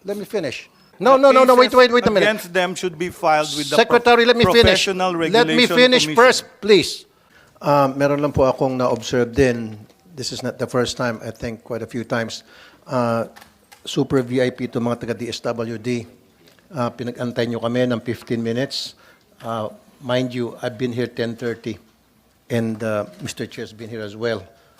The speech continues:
Speaker 1: So, sana wag naman ganon. Wag tayong mabansagan na Filipino time. Yun yung sikat na sikat tayo sa buong mundo eh. Pag sinabing Filipino time, late palagi. Next time, do your best. In fairness to them, hindi lang naman sila,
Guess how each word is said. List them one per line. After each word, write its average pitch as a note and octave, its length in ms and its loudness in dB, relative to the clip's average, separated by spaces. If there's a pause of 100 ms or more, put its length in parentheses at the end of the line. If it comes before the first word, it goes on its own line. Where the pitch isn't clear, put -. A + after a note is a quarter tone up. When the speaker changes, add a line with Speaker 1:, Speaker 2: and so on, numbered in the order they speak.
(140)
Speaker 1:
So, A2 400 -14
sana B2+ 320 -4
wag B2 160 -4
naman A#2+ 200 -4
ganon. G#2+ 320 -6 (760)
Wag C3 200 -6
tayong C#3 200 6
mabansagan C3+ 480 2
na B2+ 80 -2
Filipino B2 480 -2
time. A2+ 320 -2 (840)
Yun C#3 260 2
yung C3 60 -4
sikat - 260 -4
na C#3 80 -4
sikat - 240 -6
tayo C3 160 -6
sa - 80 -10
buong A#2+ 160 -8
mundo B2 240 -6
eh. A#2 80 -4
Pag G#2+ 160 -14
sinabing B2 320 0
Filipino B2+ 460 -2
time, G#2+ 260 2 (1500)
late C3+ 240 -8
palagi. A2+ 480 -10 (560)
Next C#3 320 -6
time, C#3+ 240 -2 (160)
do C3+ 80 -14
your B2 160 -8
best. B2+ 160 -8 (240)
In E3 160 4
fairness F#3 400 0
to D3+ 40 -6
them, C3 280 -2 (360)
hindi D3 160 -8
lang E3 120 -4
naman D#3 160 -6
sila, C3+ 280 -4